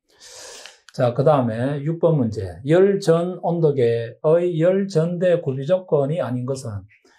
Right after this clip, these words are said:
이 열전대라고 이야기하는 것은, 그죠?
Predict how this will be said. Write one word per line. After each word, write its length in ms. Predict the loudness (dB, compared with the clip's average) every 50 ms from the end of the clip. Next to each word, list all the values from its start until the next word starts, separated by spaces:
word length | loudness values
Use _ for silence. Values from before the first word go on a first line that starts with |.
| _ _ -2
이 280 | 0 2 2 4 6 6
열전대라고 1120 | 6 4 4 2 -2 -2 0 0 2 2 2 0 0 2 4 4 4 4 4 4 2 0
이야기하는 500 | 0 0 0 0 -2 -4 -4 -4 -4 -6
것은, 220 | -6 -6 -8 -10 -14 -14 -14 -16
그죠? 400 | -8 -6 -4 -4 -4 -4 -8